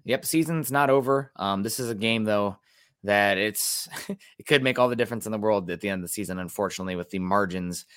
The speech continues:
in the A F C and specifically the A F C West. Uh, but we'll, you know, we'll see how it plays out. Um, Scott, we gotta start wrapping up here. Any final thoughts? Last one I say,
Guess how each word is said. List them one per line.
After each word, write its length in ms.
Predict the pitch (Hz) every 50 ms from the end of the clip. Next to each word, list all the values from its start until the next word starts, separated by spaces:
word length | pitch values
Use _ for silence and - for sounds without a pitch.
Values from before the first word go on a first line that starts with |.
| - _ _ _ -
in 220 | 123 113 107 104
the 200 | 101 98 - -
A 140 | 98 98 95
F 100 | 92 -
C 260 | - - 98 92 90
and 140 | 90 90 -
specifically 520 | - - - - - 95 92 - 92 92
the 140 | 80 55 67
A 100 | 90 92
F 80 | 87 -
C 140 | - 98 85
West. 420 | 85 87 87 87 - - - - _ _ _ _ _ _ _ -
Uh, 180 | - 92 92 90
but 240 | 80 107 110 - -
we'll, 100 | 127 131
you 120 | 127 135
know, 80 | 147 143
we'll 100 | 139 135
see 460 | - - 135 143 151 156 156 151 - _ _ _
how 160 | - 123 143
it 80 | 135 139
plays 260 | - 143 139 131 110
out. 260 | 117 123 151 160 -
Um, 380 | 95 104 107 107 107 107 107 95
Scott, 340 | - - - 135 160 151 123
we 60 | 120
gotta 140 | 139 143 135
start 200 | - 147 110 113
wrapping 300 | 131 127 127 127 120 123
up 140 | 135 -
here. 260 | - 107 104 104 104 - _ _ _ _ _ -
Any 180 | 127 147 147
final 240 | - - 131 131 123
thoughts? 300 | - 127 127 123 - -
Last 240 | 131 131 135 - 135
one 80 | 127
I 60 | 123 117
say, 280 | - 120 113 110 -